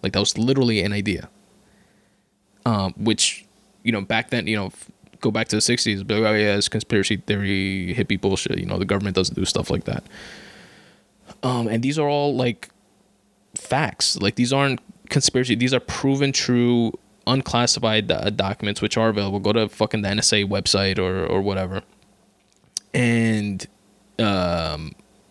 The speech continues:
look shit up for yourself. Like, there's, there's tons of stuff like this that, again, back to my original point, a conspiracy theorist that believes in fucking lizard people and the Illuminati running the world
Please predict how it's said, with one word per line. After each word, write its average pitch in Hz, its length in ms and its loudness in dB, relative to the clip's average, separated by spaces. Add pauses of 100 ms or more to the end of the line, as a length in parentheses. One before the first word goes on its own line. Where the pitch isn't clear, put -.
(220)
look 113 260 0
shit 123 180 2
up 117 120 0
for 120 80 0
yourself. - 360 -2
Like, 104 120 0
there's, 110 180 0
there's 135 300 -2
tons 165 260 0
of 131 60 0
stuff - 220 -2
like 92 120 -4
this - 260 -6
that, 107 380 0
again, 107 360 0 (1800)
back 120 200 0
to - 80 0
my 110 280 4
original 107 340 0
point, 104 340 0 (140)
a - 80 0
conspiracy 139 440 0
theorist 135 260 0
that 120 100 2
believes 120 280 0
in 113 120 -4
fucking 110 320 -2
lizard 120 300 2
people 110 500 2
and 98 260 -4
the 101 80 2
Illuminati 104 500 2
running 107 280 0
the 101 80 0
world 107 420 0